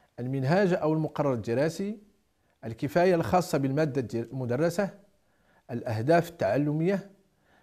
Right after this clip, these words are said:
الكتب المدرسية المعمول بها في منطقة العمل، دليل الاحتفال بالأيام العالمية والوطنية، مقرر تنظيم السنة الدراسية،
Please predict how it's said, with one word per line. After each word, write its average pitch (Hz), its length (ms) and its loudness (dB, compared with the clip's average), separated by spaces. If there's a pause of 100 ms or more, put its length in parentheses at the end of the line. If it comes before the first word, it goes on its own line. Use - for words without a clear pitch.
الكتب 147 420 -2
المدرسية 175 520 0
المعمول 160 380 0
بها 156 260 4
في 151 120 -6
منطقة 127 440 -6
العمل، 170 420 0 (720)
دليل 139 240 2
الاحتفال 165 560 0
بالأيام 151 500 2
العالمية 156 480 2
والوطنية، 170 720 -2 (800)
مقرر 160 380 2
تنظيم 151 400 0
السنة 139 300 -2
الدراسية، 147 800 0